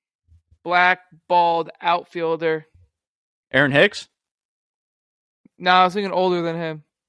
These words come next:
Speaker 2: Bernie Williams?
Speaker 1: No, let me do Aaron Hicks.
Speaker 2: Aaron Hicks? Oh, this is gonna be tough, dude, because he's like this fucking whoop, whoop, whoop, whoop, whoop, whoop every year.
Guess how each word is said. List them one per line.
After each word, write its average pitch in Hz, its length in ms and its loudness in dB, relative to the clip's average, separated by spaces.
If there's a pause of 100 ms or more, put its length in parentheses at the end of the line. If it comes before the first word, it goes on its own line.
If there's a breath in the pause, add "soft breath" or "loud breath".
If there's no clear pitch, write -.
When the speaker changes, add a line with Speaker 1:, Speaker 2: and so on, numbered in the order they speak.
(140)
Speaker 2:
Bernie 156 200 4
Williams? 220 440 2 (720)
Speaker 1:
No, 175 140 2
let 175 100 0
me 208 80 -2
do 214 120 4
Aaron 190 220 2
Hicks. 160 360 -4 (640)
Speaker 2:
Aaron 127 220 2
Hicks? 123 400 2
Oh, 131 160 -2
this 123 240 -6
is 113 100 -14
gonna 107 200 -6
be 92 120 -16
tough, 117 300 0
dude, 107 200 -8
because 110 300 -8
he's 131 240 -6
like 117 200 -4
this 113 180 -2
fucking 127 280 -6
whoop, 277 260 -4
whoop, 156 200 -10
whoop, 269 240 -8
whoop, 180 220 -8
whoop, 294 220 -4
whoop 190 260 -2
every 139 260 2
year. 117 260 -4